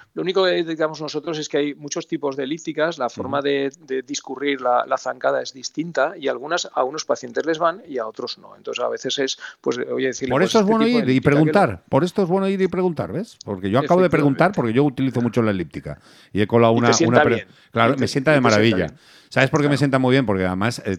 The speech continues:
Speaker 2: puedes tener las manos libres en un momento y puedes te-, seguir trabajando con el ordenador.
Speaker 1: Mira,
Speaker 2: ¿No?
Speaker 1: eso es cierto, sí.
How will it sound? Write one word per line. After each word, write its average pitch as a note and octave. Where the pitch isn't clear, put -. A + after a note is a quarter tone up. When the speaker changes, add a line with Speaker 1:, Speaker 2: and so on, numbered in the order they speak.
Speaker 2:
puedes A#2+
tener B2+
las G2+
manos A2+
libres G#2+
en F#2
un G2
momento A2+
y C3
puedes F#2
te-, G2+
seguir F#2
trabajando F2
con E2+
el E2+
ordenador. F2
Speaker 1:
Mira, C#3
Speaker 2:
¿No? G#2
Speaker 1:
eso -
es B2+
cierto, G#2
sí. B2